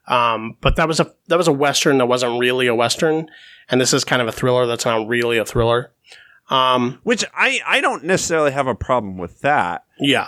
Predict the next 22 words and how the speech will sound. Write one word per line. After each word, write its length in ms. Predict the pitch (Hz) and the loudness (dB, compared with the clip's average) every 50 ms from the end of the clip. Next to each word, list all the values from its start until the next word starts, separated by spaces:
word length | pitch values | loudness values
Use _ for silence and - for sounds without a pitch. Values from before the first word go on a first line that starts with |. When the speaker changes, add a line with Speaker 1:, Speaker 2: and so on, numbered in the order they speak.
| - - | -4 -2
Speaker 2:
I 200 | 113 139 151 147 | -2 0 0 -2
just, 500 | 135 - 165 156 - - - - - - _ - | -2 -2 -2 -2 -2 -4 -6 -10 -14 -16 _ -2
uh, 380 | 120 127 127 123 120 117 104 - _ _ _ _ _ _ _ _ - _ _ - | 0 2 2 2 2 2 0 -2 _ _ _ _ _ _ _ _ -20 _ _ -8
I, 140 | 135 147 147 - - | -6 -6 -6 -4 -2
I 160 | - 165 170 | 0 0 0
would 220 | 165 156 170 185 180 | 2 2 2 2 2
have 100 | 170 156 | 2 0
enjoyed 400 | 151 139 127 117 139 139 139 135 | -2 -4 -4 -2 0 0 0 0
it 80 | 107 | -2
more 320 | 110 117 120 117 117 113 104 | -4 -4 -2 -2 -2 -2 -2
had 400 | 107 117 113 104 101 101 95 - | -2 -2 -2 0 0 -2 -4 -6
some 360 | - - - 143 135 131 127 | -8 -6 -4 -2 -2 0 0
of 240 | 127 117 104 98 95 | 0 -2 -2 -2 0
the, 300 | 113 110 110 107 104 - | 2 2 2 2 0 -2
the 200 | - 95 98 101 | -4 -6 -6 -6
theme, 720 | 98 - - - _ - 135 139 135 131 127 123 123 117 - _ - 117 - - - - - - | -6 -8 -12 -18 _ -8 -6 -6 -4 -6 -6 -8 -8 -10 -14 _ -16 -16 -16 -16 -20 -20 -6 -2
had, 200 | 175 180 151 - - - _ - | -2 -2 -2 -4 -10 -20 _ -16
had 300 | 135 147 185 180 175 147 | -6 -2 -2 -2 0 2
there 120 | 165 160 | 2 0
been 320 | 143 135 180 180 170 165 160 | 2 2 0 0 0 -2 -6
more 260 | 156 156 147 139 131 | -4 -2 0 0 0
payoff 680 | - - - 214 196 131 78 - - - - - - | 0 0 0 2 2 0 0 -2 -6 -12 -14 -18 -20